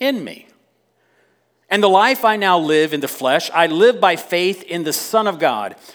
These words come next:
who loved me and gave himself for me." And then in the next chapter, chapter three twenty-seven, "For as many of you as were baptized into Christ,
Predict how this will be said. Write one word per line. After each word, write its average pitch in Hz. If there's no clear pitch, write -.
who 196
loved 165
me 110
and 147
gave 196
himself 202
for 247
me." 113
And 175
then 220
in 196
the 190
next 190
chapter, 143
chapter 156
three 175
twenty-seven, 160
"For 214
as 185
many 196
of 135
you 127
as 147
were 135
baptized 151
into 113
Christ, -